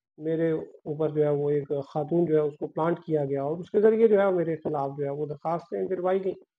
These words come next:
और फिर मुझे भी जो है इसी तरीके से summary trial करके मुझे जो है वो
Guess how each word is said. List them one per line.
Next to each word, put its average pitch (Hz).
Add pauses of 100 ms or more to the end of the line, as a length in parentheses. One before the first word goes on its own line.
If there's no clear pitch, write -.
(920)
और 190 (100)
फिर 190
मुझे 190
भी 190
जो 170
है 165
इसी 190
तरीके 156
से 151
summary 165
trial 151
करके 131 (260)
मुझे 135
जो 135
है 127
वो 127